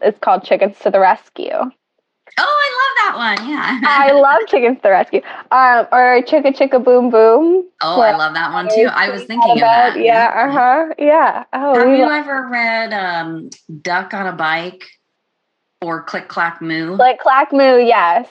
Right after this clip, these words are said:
Speaker 1: I've
Speaker 2: Yeah,
Speaker 1: not
Speaker 2: those are
Speaker 1: Duck
Speaker 2: good.
Speaker 1: on a Bike.
Speaker 2: Those
Speaker 1: Those
Speaker 2: are good
Speaker 1: ones are
Speaker 2: classic ones too.
Speaker 1: Yeah.
Speaker 2: The other one that I really, I, I think probably was my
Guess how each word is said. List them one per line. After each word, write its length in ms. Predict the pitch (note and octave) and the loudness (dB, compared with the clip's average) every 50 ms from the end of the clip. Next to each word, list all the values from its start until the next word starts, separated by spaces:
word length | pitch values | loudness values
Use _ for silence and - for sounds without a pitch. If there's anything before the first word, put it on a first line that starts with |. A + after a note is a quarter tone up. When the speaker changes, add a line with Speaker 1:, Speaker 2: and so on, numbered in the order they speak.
| _ | _
Speaker 1:
I've 180 | - G#3 G#3+ G#3 | 0 0 2 2
Speaker 2:
Yeah, 60 | G#3 | 0
Speaker 1:
not 340 | G#3+ G3+ G3 G3+ G#3 G3+ - | 0 0 0 0 0 -2 -2
Speaker 2:
those 40 | - | -2
are 20 | |
Speaker 1:
Duck 140 | - G3+ G3+ - | -2 -2 -2 -2
Speaker 2:
good. 20 | G#3+ | -8
Speaker 1:
on 60 | G#3 | -10
a 80 | G3+ G3+ | -8 -6
Bike. 400 | - - - - - - - - - | -2 0 0 0 0 -2 -6 -8 -2
Speaker 2:
Those 60 | - F#3+ | 0 0
Speaker 1:
Those 60 | F#2 | 0
Speaker 2:
are 40 | - | 0
good 60 | F#3+ G2+ | -4 -8
Speaker 1:
ones 40 | G#2 | -8
are 80 | - - | -6 -6
Speaker 2:
classic 340 | - F#2+ - - F#2+ - - | -8 -8 -8 -12 -16 -14 -14
ones 240 | G2+ - - - - | -14 -14 -12 -14 -14
too. 200 | - - - - _ _ _ - - - - - - - | -14 -14 -16 -20 _ _ _ -20 -20 -20 -20 -18 -10 -8
Speaker 1:
Yeah. 120 | G3 - - - - - | -8 -8 -8 -10 -14 -14
Speaker 2:
The 100 | A#3+ B3 | -8 -6
other 280 | B3+ C#4 D4+ G4 G4 F4 | -4 -4 -4 -6 -6 -6
one 240 | C4+ A3 G#3 G3+ G3 | -6 -4 -6 -4 -6
that 140 | F#3 - - | -6 -6 -6
I 120 | - F3 F3+ | -6 -8 -8
really, 560 | E3 D#3 E3 E3 E3 E3 E3 E3 D#3+ D#3+ - | -10 -10 -8 -8 -8 -6 -6 -8 -8 -8 -10
I, 200 | - _ - E3+ - - | -10 _ -10 -8 -8 -10
I 80 | G#3 G#3+ | -10 -10
think 220 | B3 D4 D4+ D4 - | -8 -8 -10 -10 -8
probably 260 | - B3 A#3 A3 G3+ | -8 -8 -8 -6 -10
was 180 | F#3 E3 D#3+ D#3+ | -12 -12 -12 -10
my 220 | D#3+ - - D#3+ | -8 -8 -8 -8